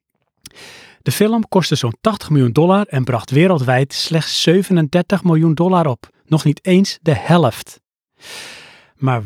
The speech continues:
wat is het verhaal van Sfeer? Op de bodem van de oceaan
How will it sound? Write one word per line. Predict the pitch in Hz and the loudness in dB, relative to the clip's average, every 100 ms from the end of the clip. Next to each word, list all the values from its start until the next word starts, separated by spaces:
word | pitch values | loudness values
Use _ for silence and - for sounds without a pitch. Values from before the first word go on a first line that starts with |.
| 98 | -4
wat | 113 208 - | -2 -2 -2
is | 160 | -6
het | 147 - | -6 -6
verhaal | 123 120 135 139 | -4 0 0 0
van | - - 143 | -4 -4 -4
Sfeer? | - 110 92 _ _ _ _ _ _ _ _ | -2 -6 -6 _ _ _ _ _ _ _ _
Op | 185 | -2
de | - | 0
bodem | 127 185 190 139 | 2 4 4 2
van | 151 | 2
de | 143 | 2
oceaan | 139 - 147 165 190 | 0 2 2 2 0